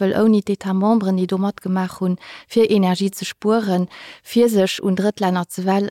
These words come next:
zu wenden, äh, die, die als fiabler Schengen, wäre das nie etwas gehen. Das ist ganz klar. Also, wir müssen aber weiterhin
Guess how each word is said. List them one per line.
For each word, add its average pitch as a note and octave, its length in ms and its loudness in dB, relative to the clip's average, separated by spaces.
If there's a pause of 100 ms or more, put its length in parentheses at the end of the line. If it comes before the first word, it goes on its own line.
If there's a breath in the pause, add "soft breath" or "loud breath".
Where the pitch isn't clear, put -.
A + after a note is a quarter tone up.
zu F#3 180 -8
wenden, F#3 300 0
äh, F3 380 -2
die, - 240 -6
die E3+ 180 -8
als - 340 -10
fiabler G3 460 0
Schengen, F#3+ 380 -2 (240 loud breath)
wäre G3+ 120 0
das F#3 180 0
nie G3 120 2
etwas - 320 -4
gehen. - 240 -6
Das F#3 180 -6
ist - 60 -16
ganz G3 240 -2
klar. G#3+ 400 2
Also, F3+ 200 -2
wir F3+ 200 2
müssen G#3+ 260 0
aber F#3 300 2
weiterhin G3 460 0